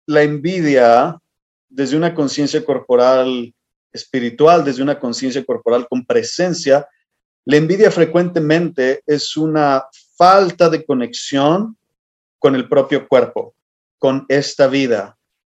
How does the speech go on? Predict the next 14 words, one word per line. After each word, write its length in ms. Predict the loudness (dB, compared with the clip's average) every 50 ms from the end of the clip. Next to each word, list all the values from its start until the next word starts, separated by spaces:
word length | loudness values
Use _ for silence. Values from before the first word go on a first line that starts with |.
| _ _ _
con 240 | -2 -2 -2 -2 0 4
este 380 | 4 4 4 4 0 -2 0
momento, 960 | 0 0 0 0 2 2 2 2 0 -2 -2 -2 0 2 2 0 -2 -4 -10 _ _ _ _ _ _ _ _ _ _
corporalmente 600 | _ -4 -4 2 2 4 4 4 4 0 0 0 -2
hablando. 500 | -2 0 -2 -2 -2 -2 -4 -6 -8 _ _ _ _ _ _ _ _ _ _ _ _
Porque 220 | -2 2 4 4
la 100 | 6 6
envidia 560 | 4 4 2 2 4 6 6 6 6 6 4 4
es 400 | 2 2 2 -2 -8 -12 _ _ _ _ _ _ _ _ _ _ _ _
ir 160 | -2 4 4 6
a 40 |
buscar 460 | 6 4 2 -2 0 2 4 4 4 2
fuera 880 | -2 -8 -2 4 6 8 8 8 8 8 6 6 6 4 2 0 -2 -8 _ _ _ _ _ _ _ _ _ _ _ _
una 680 | -6 -2 0 2 4 4 4 4 4 2 0 -2